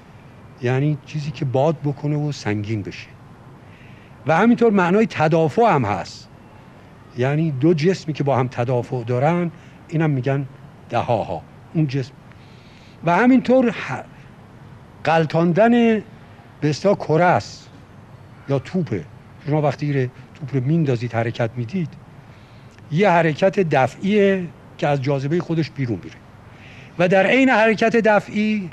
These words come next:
حرکت انتقالی هم داره دیگه <coughs> که دور خودش می‌گرده.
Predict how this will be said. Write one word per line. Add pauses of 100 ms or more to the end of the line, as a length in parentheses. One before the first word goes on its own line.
(160)
حرکت (560)
انتقالی
هم
داره
دیگه
<coughs> (2250)
که
دور
خودش
می‌گرده.